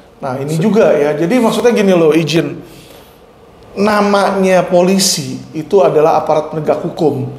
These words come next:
Speaker 1: Wajib kita hormati. Wajib. Jadi hukumnya itu, kuhap itu menyatakan kalau dipanggil polisi itu seharusnya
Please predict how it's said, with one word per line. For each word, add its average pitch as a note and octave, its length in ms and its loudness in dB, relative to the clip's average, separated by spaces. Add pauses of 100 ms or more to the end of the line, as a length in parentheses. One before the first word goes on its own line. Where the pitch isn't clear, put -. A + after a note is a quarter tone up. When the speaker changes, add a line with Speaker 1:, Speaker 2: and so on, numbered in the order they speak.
(180)
Speaker 1:
Wajib G3 400 -2
kita G3 160 -2
hormati. D#3 480 -2 (800)
Wajib. A3 400 -2 (880)
Jadi G3 240 4
hukumnya A3+ 640 4
itu, F#4+ 160 0
kuhap A3 480 0
itu - 160 -6
menyatakan A#3+ 640 -2
kalau C#4 320 2
dipanggil A3+ 400 -2
polisi - 400 -2
itu - 160 -6
seharusnya - 400 -4